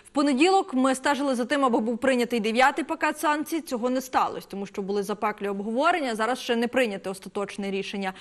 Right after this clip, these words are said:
Канцлер Німеччини Шольц натякає на Угорщину і говорить про те, що противники підтримки України в Європейському Союзі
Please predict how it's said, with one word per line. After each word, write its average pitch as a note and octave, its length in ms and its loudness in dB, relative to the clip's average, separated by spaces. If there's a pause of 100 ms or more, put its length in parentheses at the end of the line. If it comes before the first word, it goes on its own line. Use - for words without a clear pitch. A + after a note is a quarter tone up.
(360)
Канцлер D#4+ 400 2
Німеччини D4+ 580 2
Шольц E4 480 0
натякає C#4+ 600 4
на C#4+ 120 0
Угорщину C4+ 600 0
і B3+ 40 2
говорить B3 440 0
про C4 120 -2
те, C#4+ 260 2
що C4 200 -2
противники C#4 600 0
підтримки B3+ 500 0
України A#3 560 0
в A3 40 0
Європейському A#3 600 -2
Союзі B3+ 440 0